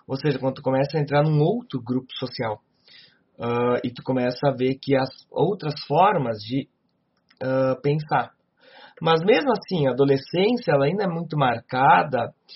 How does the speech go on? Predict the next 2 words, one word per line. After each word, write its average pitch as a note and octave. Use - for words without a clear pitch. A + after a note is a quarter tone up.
por D#3
agrupamentos. E3